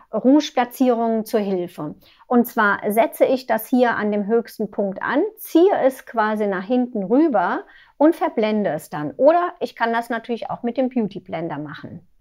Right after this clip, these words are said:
Bei einem langen Gesicht zum Beispiel, Sarah Jessica Parker, die kennen wir bestimmt alle noch von dem Film Sex and the City, blende ich euch hier oben mal ein. Ja, schaut mal,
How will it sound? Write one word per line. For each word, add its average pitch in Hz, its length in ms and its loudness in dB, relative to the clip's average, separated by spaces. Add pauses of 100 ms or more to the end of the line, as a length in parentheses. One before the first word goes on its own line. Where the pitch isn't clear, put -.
Bei 226 240 6
einem 208 800 2 (140)
langen 311 420 4
Gesicht 196 400 -2
zum 185 160 -4
Beispiel, 165 680 -8 (680)
Sarah 339 540 4
Jessica 277 520 0
Parker, 208 680 -2 (400)
die 254 160 8
kennen 294 320 4
wir 247 160 6
bestimmt 302 480 2
alle 254 240 2
noch 240 220 2
von 233 200 0
dem 214 140 -2
Film 240 280 0
Sex 233 340 -4
and 233 100 2
the 208 80 0
City, 208 480 -2 (520)
blende 247 240 6
ich - 120 0
euch 214 160 0
hier 208 140 0
oben 277 280 6
mal 180 200 -2
ein. 175 400 -2 (360)
Ja, 214 300 2 (160)
schaut 302 480 2
mal, 277 300 2